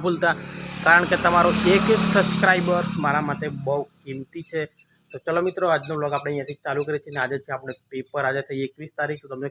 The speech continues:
ખબર જ છે કે મારે એક પેપર હતું સત્તર તારીખે અને બીજું પેપર છે આજે એકવીસ તારીખે. તો આજે finally હું મસ્ત પેપર આપવા માટે નીકળ્યો છું. અને અત્યારે સવાર સવારમાં તો છું ડેરીમાં અહીંયા. અને હવે અહીંયાથી જલ્દી હું ઘરે જઈશ અને ઘરે જઈને નીકળીશ પેપર આપવા માટે.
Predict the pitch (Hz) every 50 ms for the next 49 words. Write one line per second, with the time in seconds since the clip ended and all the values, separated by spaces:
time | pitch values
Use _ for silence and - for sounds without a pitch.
0 | - 139 131 135 143 151 156 - - 143 147 143 135 131 131 131 135 131 - 135
1 | 135 131 135 127 123 - 147 - - 131 - - - 147 143 - 139 143 147 143
2 | - 170 175 170 - _ - - - _ _ _ _ _ - 127 135 143 135 131
3 | 131 127 143 147 131 139 135 - 147 143 139 - 160 143 127 127 131 143 160 175
4 | - _ _ _ _ _ _ _ 143 143 139 - - 151 151 - - 143 131 131
5 | 123 120 120 - 127 120 127 123 147 - - 135 135 139 139 139 139 143 139 131
6 | 135 139 - - - - 139 139 - 143 135 131 135 135 135 131 143 139 135 127
7 | - 160 160 - - 156 139 - - 135 135 127 - 139 127 131 127 - 139 135
8 | 135 131 135 - 135 - 151 139 139 135 139 143 151 175 180 175 170 156 151 156
9 | 170 190 - - - - - - - - - - - - - - - - - -
10 | 139 139 139 143 143 131 - 135 139 143 170 175 - 165 170 170 170 180 175 175
11 | 196 185 160 143 160 160 160 160 175 175 175 160 151 - 156 156 165 175 165 143
12 | 165 170 180 190 - - 170 151 160 156 127 135 147 160 165 160 143 156 160 160
13 | 165 160 151 151 143 - 170 165 160 - - 151 139 - 139 131 127 - 131 131
14 | 127 120 131